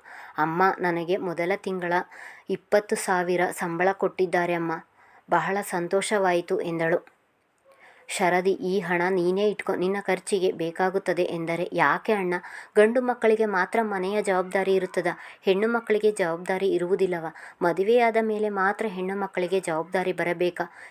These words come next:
ಈಗ ನಾನು ಈ ಮನೆ ಮಗಳು, ನನಗೂ ಈ ಮನೆಯ ಜವಾಬ್ದಾರಿ ಇದೆ.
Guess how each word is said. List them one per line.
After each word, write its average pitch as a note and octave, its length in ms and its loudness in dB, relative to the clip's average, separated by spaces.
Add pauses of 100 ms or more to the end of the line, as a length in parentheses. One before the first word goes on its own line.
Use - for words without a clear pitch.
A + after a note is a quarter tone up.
(100)
ಈಗ G#3+ 260 2
ನಾನು A3 340 0
ಈ E3+ 180 -2
ಮನೆ F3+ 240 -2
ಮಗಳು, E3+ 360 2 (120)
ನನಗೂ A3+ 400 2
ಈ F#3 180 -2
ಮನೆಯ F#3+ 360 -4
ಜವಾಬ್ದಾರಿ E3+ 580 -2
ಇದೆ. E3+ 160 -2